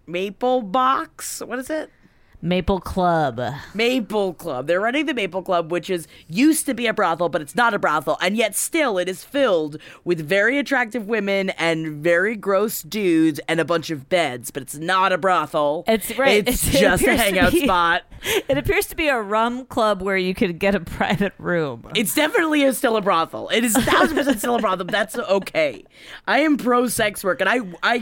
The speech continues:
Speaker 1: I think it's a great idea. Even if it's not, even it's not the work part of it, even if you just drink a lot of rum and wanna get laid, which I don't usually do because the, all the sugar hurts my belly, and the last thing I want is for, um,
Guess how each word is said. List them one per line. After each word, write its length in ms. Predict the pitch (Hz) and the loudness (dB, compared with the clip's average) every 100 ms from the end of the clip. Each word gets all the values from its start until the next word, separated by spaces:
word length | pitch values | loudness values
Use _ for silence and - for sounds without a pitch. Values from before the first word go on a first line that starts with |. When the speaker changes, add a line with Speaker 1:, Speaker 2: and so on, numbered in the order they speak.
| 196 | -2
Speaker 1:
I 80 | 220 | -4
think 160 | 277 285 | -2 -2
it's 120 | 220 | -4
a 60 | |
great 260 | 180 190 190 | -2 0 0
idea. 480 | 180 170 226 269 - - - - _ | -2 -2 -4 -4 -6 -16 -20 -20 _
Even 300 | - 320 403 | -2 0 2
if 100 | 349 | 2
it's 220 | 311 226 240 | 0 -2 0
not, 280 | 269 294 - _ _ | 0 0 -6 _ _
even 320 | 233 277 302 | -4 0 0
it's 120 | 277 | 0
not 100 | 302 | 0
the 80 | 262 | 0
work 280 | 269 339 139 | 0 0 0
part 200 | 240 190 | 0 2
of 80 | 170 | 0
it, 100 | 165 | -2
even 220 | 220 277 | -4 -4
if 100 | 277 | -2
you 120 | 254 | -4
just 280 | 214 254 - - - | -4 -6 -8 -20 -14
drink 240 | - 262 247 | -2 0 2
a 40 | |
lot 200 | 285 262 | 2 2
of 120 | 247 | 2
rum 320 | 196 214 262 254 | 2 2 2 -2
and 160 | 208 | 0
wanna 180 | 208 208 | 0 -2
get 320 | 190 214 202 - | -4 -6 -6 -4
laid, 440 | 175 170 185 220 | -2 0 -2 -4
which 280 | 196 190 - _ _ _ _ - _ | -4 -6 -8 _ _ _ _ -20 _
I 80 | 220 | 0
don't 180 | 302 294 | 0 0
usually 480 | 196 254 240 294 277 | -2 -2 0 0 0
do 240 | 220 302 | 0 0
because 300 | 254 220 220 | 0 -4 -4
the, 100 | 190 | -2
all 140 | 160 185 | 0 0
the 140 | 180 | -2
sugar 460 | 156 175 147 190 190 | -4 -4 -4 -4 -4
hurts 280 | 175 165 156 | -4 -4 -6
my 160 | 147 | -8
belly, 400 | 139 147 147 180 | -4 -4 -2 -2
and 80 | 180 | -2
the 60 | 156 | -2
last 380 | 143 123 147 - | -2 -4 -6 -12
thing 160 | 190 | -6
I 100 | 196 | -6
want 380 | 208 208 220 160 | -4 -2 -4 -4
is 260 | 175 147 - | -8 -8 -14
for, 580 | - 175 156 151 143 | -10 -4 -2 -2 -4
um, 420 | 147 143 139 135 | -4 -4 -6 -10